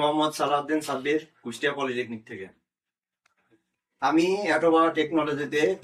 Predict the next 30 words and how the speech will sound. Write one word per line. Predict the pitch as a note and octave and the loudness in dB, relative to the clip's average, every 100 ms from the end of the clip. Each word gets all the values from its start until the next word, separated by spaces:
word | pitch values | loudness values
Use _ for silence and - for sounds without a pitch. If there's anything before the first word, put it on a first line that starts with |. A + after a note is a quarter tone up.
| D3 | -4
ইন্টার্নশিপের | D#3 D3+ D3+ C#3+ | -2 -4 -4 -6
জন্য | B2+ C3+ C#3 C#3+ D#3 - _ _ - | -4 -6 -2 -2 -2 -6 _ _ -6
অ্যাপ্লাই | C3 C3+ C3 | -6 -2 -2
করি। | A2 G#2 - _ _ _ _ - | -2 -10 -14 _ _ _ _ -2
পরবর্তীতে | C#3+ D#3 D#3 D#3 E3+ | 2 2 2 2 4
আমি | E3 D3+ D#3 | 4 4 2
এখানে | C3 D#3+ D3 D3+ D#3 | 0 -2 -2 -4 -2
চান্স | D3 C3 B2+ | -2 -2 -2
পাওয়ার | D3 C#3+ C#3+ | -2 0 0
পরে | C#3 C#3 D#3 C3+ | 0 0 2 0
আমি | C#3 C#3 C3 | -2 -8 -10
সিসিএনএ | - D3 E3 E3 E3 E3 | -12 -2 4 4 4 2
প্লাস | D3+ D3+ - D3+ | 0 0 0 -2
এমটিসিএন | F3+ F3 F3 D#3+ | -2 -2 2 4
এর | D#3+ D3+ | 4 2
উপর | D3 D#3+ D3 | 2 2 2
কোর্স | C3 B2+ - | -4 -4 -10
করছি। | A2 - - _ _ _ _ _ - - _ _ | -14 -16 -20 _ _ _ _ _ -20 -20 _ _
আমার | - F#3+ G#3 | 2 4 4
এখানে | G#3 G#3+ G#3 G#3+ - | 4 4 4 4 2
আসার | - G#3+ F3+ | 0 2 2
একটি | D#3 - G#3 F#3+ | 0 0 0 2
কারণ | F3 F#3 E3+ | 2 2 -2
হচ্ছে | E3 E3 F#3 - _ _ B2 | 0 0 0 -6 _ _ -2
এখানকার | D#3 E3 D#3+ D3+ | 0 4 2 4
মনোরম | D#3 E3+ F3+ F3+ | 4 6 4 2
পরিবেশ | E3+ F3 F3 - - C3+ | 2 4 4 2 -4 -4
এবং | D3 D#3 D3 | -2 0 2
অভিজ্ঞ | E3+ F#3+ G3 F#3+ | 2 4 2 0
সম্পন্ন | F3+ E3+ E3 E3 | -2 0 0 2